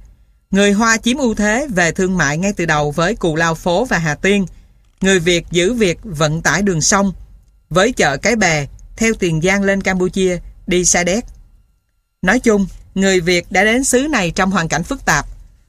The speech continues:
Họ đón nhận và giúp đỡ những người Trung Hoa xa cơ thất thế tìm chỗ dung thân. Họ tôn trọng những người khuất mặt đã tới trước, sẵn sàng tiếp thu kinh nghiệm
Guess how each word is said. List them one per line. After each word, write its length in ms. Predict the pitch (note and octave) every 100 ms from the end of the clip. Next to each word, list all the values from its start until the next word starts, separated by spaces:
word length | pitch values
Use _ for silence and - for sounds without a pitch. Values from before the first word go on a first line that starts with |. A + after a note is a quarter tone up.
| _ _
Họ 240 | E3+ D3+
đón 260 | F3+ F3 B3+
nhận 320 | G#3 C#3 E3
và 160 | D#3+ D#3
giúp 220 | D#3 A3+
đỡ 180 | D#3+ D3
những 140 | F#3 G3+
người 120 | F3
Trung 180 | G3 G3
Hoa 240 | F#3+ F3+
xa 220 | - F#3+
cơ 220 | F#3 F#3+ F3+
thất 220 | A#3+ -
thế 300 | G3+ G#3 C#4
tìm 240 | - E3+ D3+
chỗ 220 | D3 C#3+
dung 240 | F#3+ G#3+
thân. 240 | G3+ G3+ F#3+ - - - _ _ _
Họ 220 | - E3
tôn 260 | F3+ A3 A3+
trọng 240 | G3 D#3+
những 180 | F3 A3
người 200 | G#3 D#3
khuất 260 | - C#4+ G#3+
mặt 180 | E3+ - -
đã 240 | E3 B2+
tới 200 | - G3+
trước, 280 | A#3 B3+ D4 - - - -
sẵn 260 | - F#3 B3+
sàng 240 | B3 F#3
tiếp 160 | E3 C4+
thu 140 | A#3
kinh 180 | G#3 G#3+
nghiệm 300 | G3+ C#3+ D#3